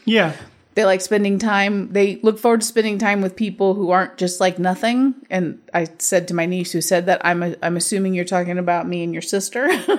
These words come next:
Speaker 2: Like, "You like spending time with us?" She's like, "Yeah, it's challenging. It's interesting. You're not just talking about the weather. You'll talk about, like, the deepest, darkest things." And then we just hug and say goodbye, "I love you," and go on. Like, that's it. We don't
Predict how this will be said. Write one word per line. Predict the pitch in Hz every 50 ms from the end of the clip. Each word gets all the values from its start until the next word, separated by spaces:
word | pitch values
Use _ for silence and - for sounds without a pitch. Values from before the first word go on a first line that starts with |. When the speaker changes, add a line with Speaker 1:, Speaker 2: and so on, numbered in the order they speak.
| 339 403 -
Speaker 2:
Like, | 359 262 214 220 220 202 185 202 294 339 311 - -
"You | 220 220 208
like | 190 190 185 220 220
spending | - - 240 233 233 233 240
time | 247 254 226 226 240
with | 233 226
us?" | 247 285 -
She's | -
like, | 277 294
"Yeah, | 349 370
it's | 311 - - -
challenging. | - 208 202 233 285 311 302 302 320 330 311 285
It's | 220 196
interesting. | 220 254 294 285 - 320 311 - - - 302 311 311 339 330 - - - - _
You're | - 226 220
not | 233 254 262 254 247
just | 277 262 -
talking | 247 240 247 254 262
about | 262 254 262 254 240
the | 240 214
weather. | 180 175 202 254 262 247 262 262 262 262 269 262 269
You'll | 233 226 226
talk | 226 254 247 247 233
about, | 233 220 208 -
like, | - 202 202 202 -
the | 190 190
deepest, | 160 165 220 240 226 233 254 240 233 - 151
darkest | 143 190 208 226 226 226 240 226 226 226 -
things." | - 196 214 233 240 240 240 247 240 - - - - - -
And | - 269 285
then | 320 320 311
we | 311 277
just | 233 285 277 -
hug | 269 269 247 254 269 277
and | 339 320 294 311 302 - - - _ _ _
say | - - - 311
goodbye, | 269 302 262 277 262 262
"I | 277 294
love | 285 240 214 208
you," | 240 269 302 302
and | 285 277 277 254 254
go | - 262 294 339
on. | 453 - - 175 180 _ _ _ -
Like, | 247 240 233 208 214
that's | 247 254 247 320
it. | 311 208 151 180
We | 226 240
don't | 247 247 240 226 233 -